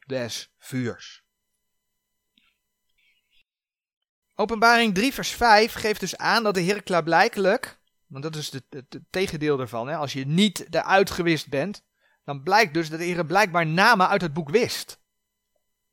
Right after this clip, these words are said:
Nou, als wederom geborene in deze gemeentetijd mag je weten voor eeuwig gered te zijn.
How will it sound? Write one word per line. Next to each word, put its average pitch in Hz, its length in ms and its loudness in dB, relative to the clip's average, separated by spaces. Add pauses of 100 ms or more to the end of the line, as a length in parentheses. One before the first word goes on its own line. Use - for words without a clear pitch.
(500)
Nou, - 160 -12
als 151 180 -10
wederom 208 480 2
geborene 175 600 -2
in 165 80 -4
deze 185 300 2
gemeentetijd 160 680 -2
mag 170 200 -4
je 156 100 -6
weten 208 380 0
voor - 180 -8
eeuwig 147 400 -6
gered 170 320 -4
te 160 120 -6
zijn. 104 340 -12